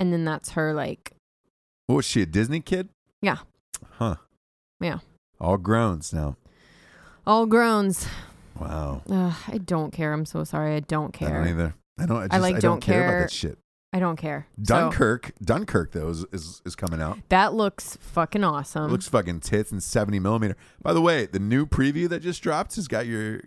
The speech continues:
Speaker 2: got your boy in it, Harry Styles.
Speaker 1: Ugh, I
Speaker 2: I didn't
Speaker 1: love
Speaker 2: know he
Speaker 1: that
Speaker 2: was in
Speaker 1: little
Speaker 2: that movie.
Speaker 1: kid. I love him so much.
Speaker 2: I know.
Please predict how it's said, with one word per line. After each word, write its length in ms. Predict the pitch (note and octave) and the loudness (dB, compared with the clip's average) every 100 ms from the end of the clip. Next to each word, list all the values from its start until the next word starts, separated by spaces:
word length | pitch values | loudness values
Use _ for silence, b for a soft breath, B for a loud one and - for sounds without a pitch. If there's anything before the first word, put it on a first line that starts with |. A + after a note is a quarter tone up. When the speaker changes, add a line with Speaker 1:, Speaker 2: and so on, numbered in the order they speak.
| - _ _ _ | -18 _ _ _
Speaker 2:
got 120 | - | -4
your 100 | A2 | -4
boy 220 | G2 C#3 D3+ | -2 -2 -2
in 140 | G2+ | -4
it, 100 | D#2+ | -6
Harry 240 | G#2+ A#2 | -6 -6
Styles. 680 | A2 B2 A2 A#2+ A2 - - _ _ _ _ - | -6 -6 -4 -4 -6 -12 -18 _ _ _ _ -14
Speaker 1:
Ugh, 60 | D#3 B B B - _ - | -12 B B B -20 _ -2
I 40 | G3 | 0
Speaker 2:
I 40 | |
didn't 140 | F3+ F3 | 4 4
Speaker 1:
love 140 | E3+ | 6
Speaker 2:
know 80 | F3 | 8
he 40 | |
Speaker 1:
that 100 | F3+ | 8
Speaker 2:
was 80 | F3+ | 6
in 40 | F#3 | 4
Speaker 1:
little 160 | G3+ | 4
Speaker 2:
that 40 | G3 | 4
movie. 60 | A3 | 6
Speaker 1:
kid. 200 | G#3 - - | 6 4 4
I 100 | C4 | 6
love 300 | B3 C#4 B3+ | 8 8 8
him 120 | B3 A#3 | 4 2
so 360 | - - B3 - | 0 2 2 4
much. 400 | A3 - - G#3 | 2 0 -2 -2
Speaker 2:
I 80 | E3 | -2
know. 360 | E2+ E3 D#2 | 0 0 -2